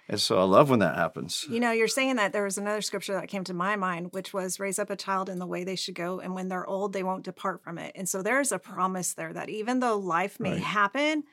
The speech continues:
Speaker 2: there's still the promise that they're going to return.
Speaker 1: Yes.
Speaker 2: Whereas an adult, there's not always that promise, like,
Speaker 1: No,
Speaker 2: because we have that
Speaker 1: there isn't.
Speaker 2: choice, we have that free will. But when, when a child is raised in that way, there's that foundation that's given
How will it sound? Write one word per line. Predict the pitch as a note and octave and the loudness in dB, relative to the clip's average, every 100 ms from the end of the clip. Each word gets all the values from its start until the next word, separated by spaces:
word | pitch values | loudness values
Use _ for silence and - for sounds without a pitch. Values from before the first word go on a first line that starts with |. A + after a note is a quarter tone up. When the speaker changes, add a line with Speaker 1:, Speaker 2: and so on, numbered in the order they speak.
| - _ - | -18 _ -2
Speaker 2:
there's | G#3+ - | 0 2
still | A#3+ A#3 | 0 0
the | A3+ | -2
promise | G3+ F#3+ F3+ - | -2 -2 -2 -4
that | E3+ | -6
they're | F3+ E3+ | -6 -4
going | F3 F3 | -4 -4
to | E3+ | -8
return. | F3 - G3+ F3 F3+ | -8 -8 -6 -8 0
Speaker 1:
Yes. | G#3 E3+ D3+ | 4 4 4
Speaker 2:
Whereas | G#3+ G#3+ G3+ | 2 4 4
an | F#3+ | 0
adult, | F#3+ F#3 D4 C4+ G#3+ - _ _ _ _ _ - | -2 8 10 10 8 0 _ _ _ _ _ -10
there's | A3+ B3+ | -6 -2
not | B3+ | 0
always | C4+ C4 - | 0 -2 -2
that | A3 - _ | -4 -4 _
promise, | E3 B3+ E4 F3 F3 | -10 -4 0 0 2
like, | G3 F#3 | 4 4
Speaker 1:
No, | |
Speaker 2:
because | F3+ A#3+ A#3 | 4 0 0
we | A#3 | 0
have | A3 | 2
that | G3+ | 2
Speaker 1:
there | |
isn't. | F#3 - | 2 2
Speaker 2:
choice, | D#4 G#3+ A3+ | 2 2 2
we | G#3+ | -2
have | G3 | -2
that | F#3+ | -4
free | - G3+ | -4 -4
will. | A3 D4 G3 | 2 4 4
But | F#3+ F3+ | 2 -2
when, | G3 G3+ G3 | -2 -4 -4
when | G3+ | -4
a | G3 | -4
child | - B3+ A3 | -2 -2 0
is | F3+ | -2
raised | F3 F#3+ A#3 C4+ A#3 | -2 -2 0 -2 -4
in | G3 | -2
that | F#3 | -2
way, | E3+ E3+ | -2 -4
there's | F3 E3+ F3 | -4 -4 -4
that | D#3 - | -4 -4
foundation | F3 F3 G3 A#3 C4 | -6 -2 -2 -2 -2
that's | B3+ - | -2 -4
given | G#3+ F3+ F3 | -4 -2 -4